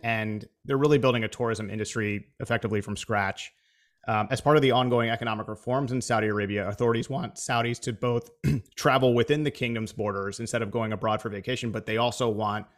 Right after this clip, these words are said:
foreigners like you and me, Richard, to visit. Uh, the goal is both to open the kingdom up to the world, but more importantly, to grow the Saudi economy. After the pandemic year, Saudi Arabia is going to be looking, uh,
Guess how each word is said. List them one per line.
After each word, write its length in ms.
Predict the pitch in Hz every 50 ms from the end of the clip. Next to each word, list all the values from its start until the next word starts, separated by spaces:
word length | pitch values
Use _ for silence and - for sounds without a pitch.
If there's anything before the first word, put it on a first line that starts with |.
| _ _ _
foreigners 680 | - - 147 165 160 123 104 101 107 127 131 - -
like 160 | - 98 92 - -
you 120 | - 104 101
and 80 | 101
me, 140 | 104 107 113
Richard, 360 | 110 113 110 - 143 139 135 -
to 80 | 131
visit. 340 | 123 147 135 110 92 - - _ _ _ _ _ -
Uh, 240 | - 113 117 113 110
the 120 | 101 117 123
goal 240 | 139 147 147 143
is 100 | 135 107
both 220 | - 131 123 117 -
to 100 | 117 -
open 280 | 120 120 113 - 110
the 80 | 110 110
kingdom 320 | - - 113 110 107 104
up 140 | 110 110 -
to 80 | - 104
the 80 | 104
world, 320 | 101 107 123 127 120 113 101
but 220 | 110 104 104 - _ _ _ _ -
more 160 | 123 127 131
importantly, 500 | 123 113 - - 131 123 113 120 117 110
to 100 | 107 107
grow 280 | 101 - 107 107 104 101
the 100 | 95 98
Saudi 320 | - - 110 101 98 92
economy. 540 | 92 - - 110 110 107 101 95 92 92 - _ _ _ _ _ _ _ _ _ _ _ _ _ _ _ -
After 200 | 131 151 160 180
the 80 | 156 151
pandemic 520 | - - 151 139 123 123 113 113 104 -
year, 340 | 113 120 123 123 123 120 117
Saudi 300 | - - 117 113 110 110
Arabia 340 | 110 113 110 104 110 107 104
is 80 | 95
going 280 | 87 - 113 113 110 110
to 40 | 107
be 140 | 104 104
looking, 580 | 95 104 104 110 113 - - 110 107 104 104 107
uh, 640 | 104 - - - 104 101 98 95 95 92 92 -